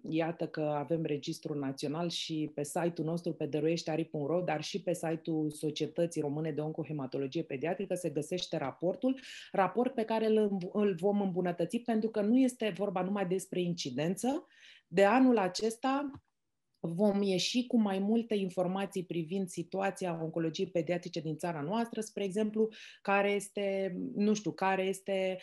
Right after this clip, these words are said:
situația pe fiecare centru, ce, care, na, mai multe, nu știu, nu vreau să spun acum, pentru că nu știu exact care vor fi experții, care vor, ce date vor genera în primul rând și ur-, în următoarele luni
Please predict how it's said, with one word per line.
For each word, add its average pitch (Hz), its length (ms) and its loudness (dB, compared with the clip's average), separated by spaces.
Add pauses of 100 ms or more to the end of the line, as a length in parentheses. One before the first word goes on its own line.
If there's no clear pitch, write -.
(120)
situația 190 540 -2
pe 185 100 -2
fiecare 180 580 0
centru, 170 600 0
ce, 196 640 0
care, 190 560 0 (800)
na, 185 380 -4
mai 170 160 2
multe, 175 400 4
nu 165 140 0
știu, 139 380 0
nu 180 160 4
vreau 185 200 6
să 180 120 0
spun 175 280 0
acum, 175 420 0
pentru 190 300 0
că 180 100 -2
nu 196 160 4
știu 214 180 2
exact 190 460 0
care 185 260 4
vor 175 220 4
fi 180 260 -4
experții, 190 680 2
care 185 320 2
vor, 170 360 2 (280)
ce 196 180 0
date 180 300 2
vor 175 200 2
genera 160 640 0
în 156 80 -2
primul 165 320 2
rând 214 220 2
și 202 160 -4
ur-, 180 320 0
în 165 160 0
următoarele 170 680 2
luni 196 320 0